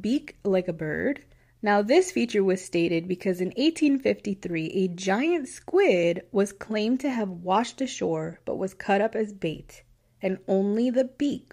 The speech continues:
was left. No known sightings of this creature have been fact-checked, but that's because they claim that it stays deep in the ocean. However, some animals have washed ashore, such as whales,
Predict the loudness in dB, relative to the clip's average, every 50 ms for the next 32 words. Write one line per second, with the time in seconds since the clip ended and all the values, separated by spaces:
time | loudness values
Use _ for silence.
0 | -14 -6 -2 -2 -2 -2 -2 -4 -4 -4 -6 -8 -12 -18 -20 -20 _ -20 _ _
1 | _ _ _ _ _ _ _ _ _ _ _ _ _ -2 2 4 6 6 6 6
2 | 4 2 2 4 4 4 4 4 2 0 -2 -2 -6 -12 -16 _ _ _ _ -2
3 | 0 0 0 -2 -4 -6 0 2 2 2 2 -2 -10 -6 -4 -4 -4 -4 -2 0
4 | 0 0 0 -2 -6 -12 _ _ _ 2 2 2 2 2 2 2 4 6 6 6
5 | 6 6 4 2 0 -2 -4 2 4 4 4 4 2 -4 -2 0 0 0 0 -2
6 | -8 _ -20 -20 -20 _ _ _ _ -8 -4 2 4 4 4 4 2 0 -4 -20
7 | -20 -20 -20 _ _ _ _ _ _ _ -8 -2 2 2 2 2 0 -4 -6 -4
8 | 0 2 0 2 2 2 0 0 -2 -2 -2 0 0 2 0 0 0 -2 -4 -4
9 | -8 -8 -8 -4 -2 -2 -2 -4 -6 -10 -10 -4 -2 0 0 0 0 -2 -2 -2
10 | -4 -4 -4 -6 -6 -6 -6 -4 -2 -2 -2 -2 -4 -6 -12 _ _ _ _ _
11 | _ _ _ _ _ _ _ _ _ -4 -2 0 2 6 6 6 6 4 2 -2
12 | -2 -2 -4 -6 -10 -18 -12 -6 -2 -2 0 0 -2 -2 -2 -2 0 0 0 0
13 | -2 -2 -2 -4 -4 -4 -4 -4 -4 -4 -6 -6 -8 -10 -10 -8 -4 0 2 4
14 | 6 6 6 4 2 -2 -2 -4 -4 -4 -8 -4 -4 -2 -2 -4 -4 -8 -6 -2
15 | 0 2 2 4 4 4 4 4 4 2 2 0 0 -6 -16